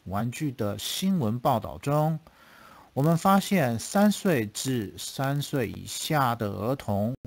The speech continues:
是误食磁力珠年龄层最多的一群。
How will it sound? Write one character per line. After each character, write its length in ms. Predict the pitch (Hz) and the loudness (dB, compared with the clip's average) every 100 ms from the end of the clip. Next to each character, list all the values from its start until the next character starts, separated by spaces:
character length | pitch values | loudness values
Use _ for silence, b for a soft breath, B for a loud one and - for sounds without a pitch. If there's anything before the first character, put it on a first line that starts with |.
| - | -14
是 600 | - - - 139 120 82 - | -10 -8 -2 0 0 -4 -6
误 280 | 135 117 | -2 -2
食 540 | 101 - 95 92 117 127 _ | -2 -6 -6 -4 -6 -8 _
磁 320 | - - 95 | -16 -10 -8
力 200 | 110 135 | -4 -4
珠 400 | 104 123 123 90 | -4 -2 -2 -4
年 420 | 90 98 98 110 117 | -6 -4 -4 -2 -2
龄 160 | 131 | -4
层 320 | 127 98 98 | -4 -4 -2
最 200 | 104 117 | -2 -4
多 180 | 101 110 | -2 -2
的 120 | 107 | -2
一 140 | 98 113 | -4 -6
群。 480 | - 92 90 104 | -6 -6 -4 -4